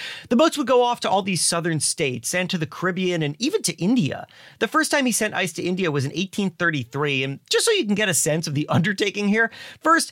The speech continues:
he had to insulate the floors and sides of the interior of the ship with layers of wood and dried tree bark that he'd gotten from leather makers. And then it was time for the ice.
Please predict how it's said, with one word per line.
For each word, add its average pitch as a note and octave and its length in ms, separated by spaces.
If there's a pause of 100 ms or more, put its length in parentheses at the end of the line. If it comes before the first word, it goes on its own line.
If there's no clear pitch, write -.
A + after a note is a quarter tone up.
(120)
he C4+ 100
had C4+ 80
to - 180
insulate A#3 360
the - 180
floors F3 460
and F#3 80
sides C#3+ 360
of C#3+ 60
the C#3+ 80
interior D#3+ 440
of D3+ 80
the C3 60
ship B2 360
with - 140
layers F3+ 260
of A#2+ 160
wood F3 340
and C3 120
dried D3+ 340
tree G#3 260
bark B2+ 300
that C3+ 80
he'd C3 140
gotten D3 240
from B2 180
leather C#3+ 260
makers. - 520 (240)
And G3 120
then D#4+ 160
it C#4 60
was G#3 100
time D#3+ 560
for F#3 120
the F#3+ 160
ice. - 420